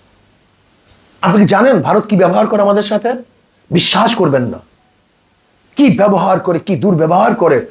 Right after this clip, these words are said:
যা চিন্তাও করা যায় না। সবচেয়ে মজার ব্যাপার হলো, আমরা যেই দিনকে আমাদের স্বাধীনতা, আমাদের বিজয় উৎসব করি, তখন ভারত কি করে তা জানেন?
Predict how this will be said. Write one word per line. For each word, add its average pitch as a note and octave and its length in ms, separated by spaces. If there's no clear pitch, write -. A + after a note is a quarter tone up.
যা D#3+ 120
চিন্তাও E3+ 380
করা D3+ 180
যায় A#2+ 160
না। G2 140
সবচেয়ে E3+ 440
মজার E3 360
ব্যাপার G#3+ 320
হলো, F3+ 420
আমরা G#3+ 460
যেই G#3 220
দিনকে E3+ 720
আমাদের F3 300
স্বাধীনতা, E3 880
আমাদের E3+ 380
বিজয় F#3 320
উৎসব G#3 440
করি, C#3+ 320
তখন - 260
ভারত G3+ 400
কি A#3 100
করে F#3 180
তা E3 160
জানেন? F3+ 380